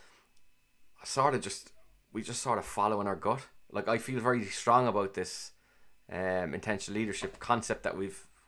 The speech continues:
come across. Uh, we have a lot of principles around it. Like, we've got a lot of leader shifts. So obviously we're making shift happen. So we've got head leader shifts. So the shifts we need to make in our head. So that could be, for example, from problem solving focus to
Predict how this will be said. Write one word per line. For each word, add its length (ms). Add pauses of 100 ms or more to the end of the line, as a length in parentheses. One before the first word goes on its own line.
come 160
across. 560 (680)
Uh, 400
we 100
have 100
a 40
lot 160
of 100
principles 460
around 280
it. 100
Like, 140
we've 100
got 180
a 60
lot 180
of 100
leader 280
shifts. 600 (440)
So 120
obviously 220
we're 80
making 280
shift 200
happen. 280
So 100
we've 140
got 160
head 300
leader 280
shifts. 300
So 180
the 200 (280)
shifts 320
we 60
need 120
to 60
make 200
in 80
our 100
head. 300 (400)
So 120
that 160
could 120
be, 100
for 160
example, 480
from 560 (720)
problem 360
solving 500
focus 580
to 460